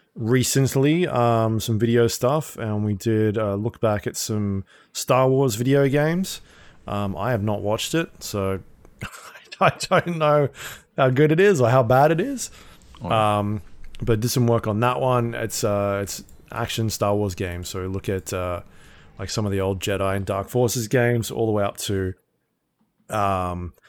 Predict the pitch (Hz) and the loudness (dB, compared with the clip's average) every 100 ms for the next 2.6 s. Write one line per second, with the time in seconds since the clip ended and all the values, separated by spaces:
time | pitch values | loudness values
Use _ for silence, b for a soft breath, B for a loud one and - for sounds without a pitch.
0 | b b b b _ 101 95 95 101 98 | b b b b _ -4 -4 -2 -4 -4
1 | 92 95 95 - 98 92 - - 95 90 | -6 -6 -6 -4 -6 -8 -12 -8 -6 -4
2 | - 92 92 90 87 | -6 -6 -6 -6 -6